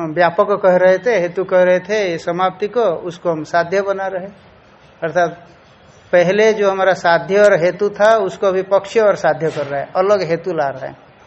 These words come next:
ये जो नूतन हेतु लाएंगे, इसके साथ जो समाप्ति,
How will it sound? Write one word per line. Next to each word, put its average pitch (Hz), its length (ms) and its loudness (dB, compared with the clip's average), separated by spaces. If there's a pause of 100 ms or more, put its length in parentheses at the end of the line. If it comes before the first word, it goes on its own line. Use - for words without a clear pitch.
(280)
ये 220 120 4
जो 214 160 2
नूतन 208 480 0
हेतु 190 200 -2
लाएंगे, 175 640 -2 (100)
इसके 233 420 -6
साथ 226 340 0 (720)
जो 175 380 -2
समाप्ति, 185 640 -2